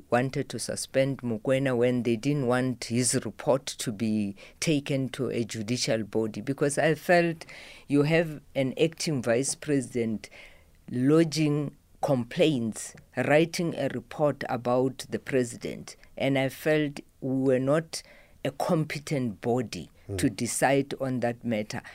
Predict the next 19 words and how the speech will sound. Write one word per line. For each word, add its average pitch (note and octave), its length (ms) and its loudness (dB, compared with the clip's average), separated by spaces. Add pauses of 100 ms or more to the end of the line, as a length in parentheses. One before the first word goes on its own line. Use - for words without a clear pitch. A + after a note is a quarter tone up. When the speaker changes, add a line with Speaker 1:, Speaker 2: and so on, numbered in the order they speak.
(140)
Speaker 1:
And E3 240 6
it D3+ 180 0
was C#3 220 2
something F3+ 520 2
that, C#3 360 0 (460)
as D#3+ 220 4
the C3 120 0
president, C3+ 580 0
it A#2+ 140 -8
was B2+ 240 0
myself, D#3 680 0
Doctor B2+ 340 -4
Khoza, D3 640 2 (240)
himself, C#3+ 680 2
and A#2+ 180 -2
the A#2 80 -2
C D3+ 300 -2
E C3 60 2
O. A2 260 0